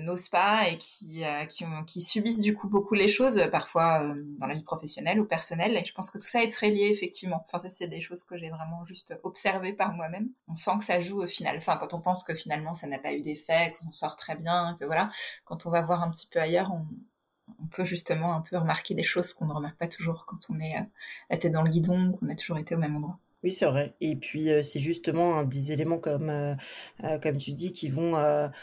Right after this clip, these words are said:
Speaker 2: euh, inciter aussi à la consommation, bah, de coaching, euh, de psychothérapie, et cetera, pour venir réparer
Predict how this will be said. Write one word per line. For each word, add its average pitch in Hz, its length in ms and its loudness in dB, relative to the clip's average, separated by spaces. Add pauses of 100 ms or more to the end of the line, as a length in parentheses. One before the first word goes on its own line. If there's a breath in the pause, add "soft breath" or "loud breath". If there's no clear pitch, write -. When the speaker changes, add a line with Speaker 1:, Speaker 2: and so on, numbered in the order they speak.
(240 loud breath)
Speaker 2:
euh, 123 100 0
inciter 156 460 2
aussi 208 200 6
à 160 60 8
la 151 100 8
consommation, 165 760 2
bah, 156 100 8
de 147 100 2
coaching, 185 680 2
euh, 160 100 6
de 147 80 0
psychothérapie, 156 680 2
et 170 60 4
cetera, 165 360 2
pour 175 140 0
venir 156 160 -2
réparer 170 560 4